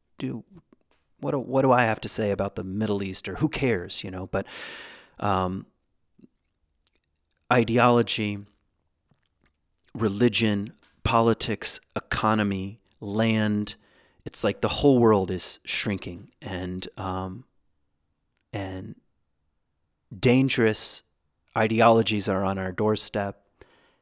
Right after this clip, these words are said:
Possibilities for well-being and, and hope and dignity are on our doorstep. And you and I were born for a time such as this,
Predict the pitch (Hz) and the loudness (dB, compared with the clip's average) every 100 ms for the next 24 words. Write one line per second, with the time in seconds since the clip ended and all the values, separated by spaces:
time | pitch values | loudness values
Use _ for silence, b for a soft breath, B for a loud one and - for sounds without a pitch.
0 | b - 117 110 104 123 120 110 107 - | b 0 2 4 4 6 4 4 2 0
1 | - 113 101 101 98 _ _ _ _ _ | 0 -2 0 -2 -6 _ _ _ _ _
2 | _ _ _ _ _ 120 117 123 123 113 | _ _ _ _ _ 0 6 6 6 2
3 | 107 104 104 107 - - 104 104 104 113 | 2 0 -2 -6 -12 -12 -8 -6 -8 -10
4 | _ _ _ _ _ _ _ _ _ _ | _ _ _ _ _ _ _ _ _ _
5 | _ _ _ _ _ - 107 101 104 - | _ _ _ _ _ -12 -8 -8 -10 -12
6 | _ _ _ - - 127 120 113 - _ | _ _ _ -12 2 4 4 2 -8 _
7 | 117 107 95 113 113 113 - 110 110 104 | -4 -4 0 0 2 0 2 0 -2 -4
8 | - 98 104 101 95 98 95 - 101 95 | -2 -2 0 0 0 0 0 0 -2 -4
9 | - - 98 98 104 - _ _ _ _ | -8 -12 -8 -8 -8 -12 _ _ _ _
10 | - 120 120 117 113 110 110 101 107 107 | 0 4 6 8 6 4 2 2 2 2
11 | 101 104 101 110 101 101 98 - 90 - | 2 0 0 -2 -2 -2 -4 -6 -6 -6
12 | 95 - | -8 -10